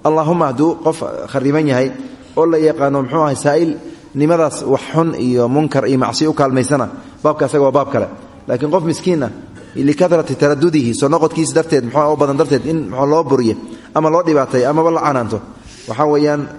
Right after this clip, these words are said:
nabigan, eh, rabbigan u diiday subxaanahu wa tacaala, nabigaana loo diiday calayhi salaatu wasalaam. Wa qaala tacaala, Alla wuxuu yidhi, "Ara'ayta, Nabi Allow, bal ka warran, alladii, ninkii, yukadibu beeniya biddiini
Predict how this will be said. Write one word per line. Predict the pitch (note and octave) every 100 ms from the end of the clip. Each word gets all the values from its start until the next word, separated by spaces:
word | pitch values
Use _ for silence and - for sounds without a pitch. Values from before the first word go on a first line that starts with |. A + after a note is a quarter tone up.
| C3
nabigan, | C#3+ C#3+ C#3
eh, | C3+ C#3 C3
rabbigan | D3 D3 C#3
u | C#3
diiday | C3 A#2
subxaanahu | A#2+ A2+ C3+ B2+
wa |
tacaala, | B2+ A#2 C3
nabigaana | C3 D#3+ D3 C#3
loo | C3
diiday | C3 B2 A2+
calayhi | C3 C3+
salaatu | A#2 A#2+ A2
wasalaam. | A#2+ A#2 A2 G#2 - - - - - - -
Wa | C3+
qaala | C#3+ F#3
tacaala, | F3 E3+ F#3
Alla | F3+
wuxuu | D#3+
yidhi, | F3+
"Ara'ayta, | E3+ E3+ F3+ F3 F3 D3+ C3+ - - -
Nabi | D3+ F3
Allow, | E3+ E3+
bal | D#3+ D#3+
ka | D#3 E3+
warran, | D#3+ D3 C#3+
alladii, | F3 F3 D3+ D3 C3+ - - -
ninkii, | D3+ F3+ E3+ D3+ B2+ A2 - - - -
yukadibu | D3 F#3 E3 D#3+ D3+
beeniya | D3 C#3+ C#3+
biddiini | C#3+ C3+ D3 D3 C3+ A#2